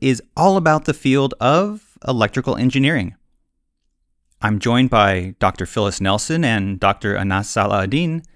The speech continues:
from the Electrical and Computer Engineering Department here at Cal Poly Pomona. We discussed what electrical engineering's all about, including the subdisciplines within electrical engineering,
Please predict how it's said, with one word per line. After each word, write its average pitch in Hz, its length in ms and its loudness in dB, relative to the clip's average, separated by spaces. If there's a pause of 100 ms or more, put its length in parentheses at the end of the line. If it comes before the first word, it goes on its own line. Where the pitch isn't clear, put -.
(300)
from 117 200 0
the 117 220 0
Electrical 135 540 -2
and 113 160 -4
Computer 160 380 -2
Engineering 139 420 0
Department 139 580 0
here 117 200 0
at 110 80 -2
Cal 98 180 2
Poly 92 300 -2
Pomona. 95 480 -2 (840)
We 139 140 -2
discussed 190 540 -2
what 196 240 0 (120)
electrical 143 460 -4
engineering's 156 560 0
all 175 140 2
about, 165 400 0 (760)
including 131 380 2
the 101 60 0
subdisciplines 165 800 -2
within 113 240 0
electrical 165 400 -2
engineering, 185 500 -4